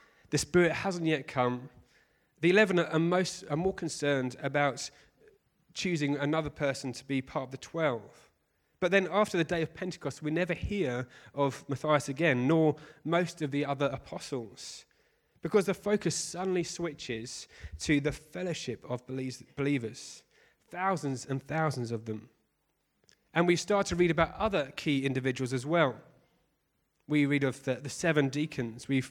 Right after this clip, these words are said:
read of, of Stephen the martyr. We read of Philip the evangelist. We read of the apostle Paul. And the whole picture enlarges both in detail and in scope. It's just so much more than a small group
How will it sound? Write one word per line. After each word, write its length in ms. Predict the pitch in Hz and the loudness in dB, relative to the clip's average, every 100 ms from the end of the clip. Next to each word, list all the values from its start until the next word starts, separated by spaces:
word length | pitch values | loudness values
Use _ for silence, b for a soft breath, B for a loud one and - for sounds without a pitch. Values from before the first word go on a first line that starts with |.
| 139 | 2
read 200 | 143 135 | 4 4
of, 200 | 127 - B B | 0 -8 B B
of 100 | - | -8
Stephen 340 | - - 190 156 | -4 4 6 8
the 80 | 151 | 6
martyr. 380 | 160 165 165 | 6 2 2
We 100 | 135 | 2
read 200 | 139 147 | 4 4
of 80 | 135 | 2
Philip 340 | - - 175 135 | -2 -2 -2 0
the 140 | 139 | -4
evangelist. 680 | 131 156 165 127 120 - - | -2 -2 -2 -6 -12 -16 -4
We 80 | 143 | 4
read 200 | 165 151 | 4 4
of 100 | 131 | 2
the 160 | 147 | 0
apostle 480 | 131 - 165 - 139 | 0 -6 -10 -4 -6
Paul. 520 | - 180 185 127 113 - b b b b b b b b b _ | -4 0 2 2 -4 -16 b b b b b b b b b _
And 100 | 175 | -2
the 40 | 175 | 4
whole 140 | 220 | 4
picture 360 | - 214 - 180 | 4 0 0 0
enlarges 680 | 165 165 175 202 202 165 147 | 2 2 2 0 -2 -4 -6
both 400 | - 175 170 - | -2 2 2 0
in 200 | 160 151 | -2 -2
detail 560 | 143 180 190 - 139 127 | -2 -4 -4 0 0 0
and 240 | - 170 156 | -4 -6 -4
in 120 | 143 | -4
scope. 580 | 131 - 160 147 110 - - _ _ _ _ _ | -6 -6 -2 -2 -4 -16 -20 _ _ _ _ _
It's 120 | 165 | -4
just 160 | 190 - | -2 -2
so 140 | 196 | 0
much 220 | 190 165 180 | -2 -2 0
more 160 | 185 | 4
than 140 | 147 143 | 4 4
a 120 | 147 | 2
small 360 | - 175 190 | 0 -2 -2
group 340 | 196 147 135 | 0 0 -2